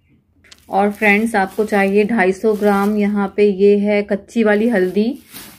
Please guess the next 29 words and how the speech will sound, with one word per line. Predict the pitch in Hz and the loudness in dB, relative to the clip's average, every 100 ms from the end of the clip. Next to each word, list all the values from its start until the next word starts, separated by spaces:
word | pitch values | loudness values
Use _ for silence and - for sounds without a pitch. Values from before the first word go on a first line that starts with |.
| - | -10
जो | 202 202 | -4 -2
कच्चा | 208 208 220 | -2 -2 -2
हल्दी | 247 202 208 | 2 0 2
होता | 226 202 202 | 0 0 -2
है | 208 226 233 | -2 -2 -4
उसे | - 208 226 | -4 -4 -2
यूज़ | 208 208 208 | 0 0 -2
किया | 220 208 | 0 0
जाएगा | 196 196 196 190 214 - _ _ _ _ _ _ _ _ _ 208 | 2 0 0 -2 -6 -8 _ _ _ _ _ _ _ _ _ -16
इस | 214 | -2
लड्डू | 202 180 208 | -2 0 0
को | 214 | 0
बनाने | 202 196 190 202 | 0 0 0 2
में। | 208 214 - _ _ _ _ | 0 0 -6 _ _ _ _
और | 190 185 185 | -4 -2 -2
इसके | 208 - | -4 -2
अलावा | 220 202 196 196 269 339 | 0 2 0 -2 -4 -6
यहाँ | 214 208 196 | -4 -4 -2
पे | 208 | 0
मैंने | 202 196 320 - - | 0 -2 -6 -12 -10
ढाई | 220 196 202 | -2 0 2
सौ | 214 | 0
ग्राम | 196 208 208 | 0 0 0
आंवला | 196 185 185 196 220 | 0 -2 0 0 -2
और | 294 196 185 | -4 0 0
ढाई | 190 208 190 | 0 -2 -2
सौ | 214 | -2
ग्राम | 196 202 202 | 0 0 0
अदरक | 185 170 185 | -6 -4 -4